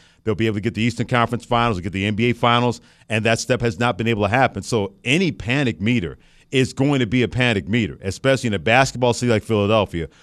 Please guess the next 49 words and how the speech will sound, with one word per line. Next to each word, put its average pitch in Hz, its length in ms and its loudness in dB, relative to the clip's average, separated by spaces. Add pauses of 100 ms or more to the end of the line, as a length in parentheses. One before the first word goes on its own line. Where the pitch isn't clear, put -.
(120)
where 113 120 -4
you 107 60 -2
see 127 140 -2
a 117 60 0
Joel 123 300 2
Embiid, 123 380 0
what 101 120 0
he's 120 120 -2
been 110 140 0
able 95 220 0
to 87 60 -4
do, 85 300 -4 (260)
a 104 100 -4
James 127 300 0
Harden, 123 180 2
what 117 100 0
he's 113 120 -2
supposed 135 400 2
to 104 80 -4
do, 101 280 -4
and 104 160 -4
an 107 60 0
organization 117 540 0
you 110 100 -2
believe 107 360 -2
should 104 120 -8
be 107 80 -4
a 98 80 0
lot 101 360 0
better 101 320 2 (340)
getting 117 220 0
to 117 100 -4
an 104 120 -6
N 117 160 -2
B 101 120 -2
A - 20 -4
Finals 113 380 0
than 98 100 -6
what 101 140 -4
we 98 120 -4
have 107 220 2
not 104 160 -2
seen 104 180 -6
Philadelphia 95 600 0 (100)
since 101 200 -8
two 95 160 -6
thousand 80 360 -4
and 73 80 -12
one. 82 180 -6